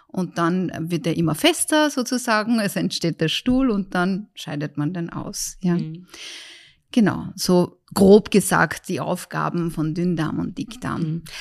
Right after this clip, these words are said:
Speaker 2: Jetzt habe ich eingangs dieses Sprichwort erwähnt, "Im Darm sitzen Tod und Leben",
Speaker 1: Mhm.
Speaker 2: dieses, äh, doch sehr eindrucksvoll diesen Zusammenhang beschreibt.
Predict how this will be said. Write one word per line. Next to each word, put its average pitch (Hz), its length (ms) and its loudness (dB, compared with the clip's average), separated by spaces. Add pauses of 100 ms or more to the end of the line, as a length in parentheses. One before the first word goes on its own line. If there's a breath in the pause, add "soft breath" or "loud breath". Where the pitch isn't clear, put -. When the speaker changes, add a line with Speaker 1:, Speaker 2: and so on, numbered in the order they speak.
Speaker 2:
Jetzt 175 140 0
habe 185 80 4
ich 202 100 0
eingangs 175 400 2
dieses 180 240 -2
Sprichwort 180 600 -2
erwähnt, 156 400 -2
"Im 175 180 -6
Darm 151 240 -2
sitzen 185 340 -4
Tod 165 300 -6
und 180 280 0
Leben", 165 720 4
Speaker 1:
Mhm. 156 40 -2
Speaker 2:
dieses, 190 380 6
äh, 165 340 -8
doch 156 160 -8
sehr - 300 0
eindrucksvoll 180 760 2
diesen 185 220 0
Zusammenhang 170 500 -4
beschreibt. - 340 -8